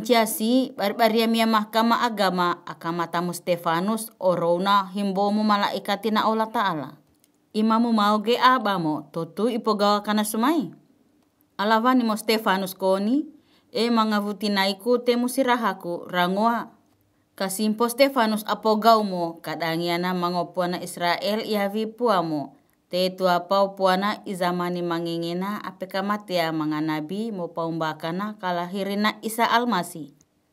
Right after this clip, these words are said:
Kasimpo mo Stefanus apogaumo koni, mboi tu ukain komi uhuyana tia te upeka matea batuana Allah Ta'ala mo banarana Isa Almasi.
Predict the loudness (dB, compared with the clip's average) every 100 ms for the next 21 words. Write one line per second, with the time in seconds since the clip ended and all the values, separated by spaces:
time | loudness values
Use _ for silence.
0 | _ -6 -6 -4 -4 -2 0 0 0 2
1 | 4 2 2 -2 -2 -4 -2 0 2 2
2 | 0 -4 2 2 4 0 -2 -8 -20 _
3 | -8 2 4 4 0 -6 0 2 4 4
4 | 4 4 2 -2 -4 -2 2 2 2 -2
5 | -4 0 2 2 2 2 2 -2 2 4
6 | 4 2 0 2 2 2 -4 -2 -2 0
7 | 0 -2 -2 -2 -2 0 0 0 -2 -2
8 | -2 0 -2 -2 -2 -4 -4 -4 -2 0
9 | 0 -4 -8 -12 -14